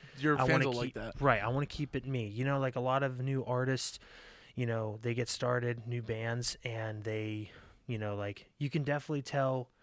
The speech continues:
Speaker 2: you know, that they were motivated by, e-, everybody's motivated. E-, every, every musician was motivated by something.
Speaker 1: Oh,
Speaker 2: Every,
Speaker 1: without a doubt.
Speaker 2: every musician nowadays, it all, if you were to look at a graph at the, you know, the,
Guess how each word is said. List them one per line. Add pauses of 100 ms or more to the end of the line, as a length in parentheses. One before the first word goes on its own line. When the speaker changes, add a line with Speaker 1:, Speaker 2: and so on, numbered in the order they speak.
(340)
Speaker 2:
you
know, (540)
that
they
were
motivated
by,
e-,
everybody's
motivated.
E-,
every,
every
musician (240)
was
motivated
by
something. (260)
Speaker 1:
Oh,
Speaker 2:
Every,
Speaker 1:
without
a
doubt.
Speaker 2:
every
musician
nowadays, (240)
it
all, (120)
if
you
were
to
look
at
a
graph
at
the,
you
know,
the,